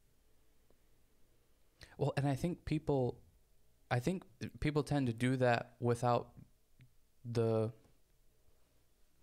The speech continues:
without the sacrificing. You know, they kinda are just putting it off.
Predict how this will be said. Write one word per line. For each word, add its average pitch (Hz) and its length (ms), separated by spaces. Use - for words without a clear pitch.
without 120 380
the 113 80
sacrificing. - 640
You 139 120
know, 139 80
they 135 80
kinda 143 240
are 120 120
just 113 200
putting 120 220
it 107 100
off. - 400